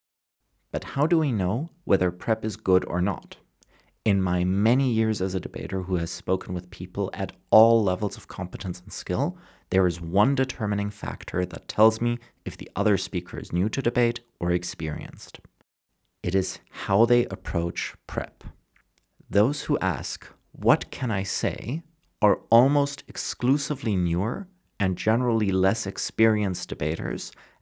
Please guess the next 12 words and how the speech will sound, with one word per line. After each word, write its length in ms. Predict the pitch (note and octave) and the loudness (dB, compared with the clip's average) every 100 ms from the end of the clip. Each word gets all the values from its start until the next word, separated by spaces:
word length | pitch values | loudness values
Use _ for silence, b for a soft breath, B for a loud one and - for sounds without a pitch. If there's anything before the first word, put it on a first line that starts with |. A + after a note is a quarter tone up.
| - | -2
as 160 | F#2+ | -2
their 160 | - F#2 | 2 0
primary 640 | F2+ - A2 C#3 D3 C#3 | 0 -2 0 0 0 -2
worry 360 | A2+ F#2 F#2+ A2 | 0 2 2 0
for 240 | A2 - | -4 -4
the 100 | E2 | -4
coming 420 | D#2+ - A2+ B2 G2+ | -6 -4 -2 -2 -2
round 340 | F2+ F#2 G2 - B B | 0 0 -2 -8 B B
is 180 | F#2 E2+ | -4 0
not 340 | F2+ F#2+ B2+ | 2 4 2
looking 460 | G2+ G2+ G2 F2 E2 | 2 0 0 -2 -4
bad 380 | D2 E2 B2 | -4 -4 -4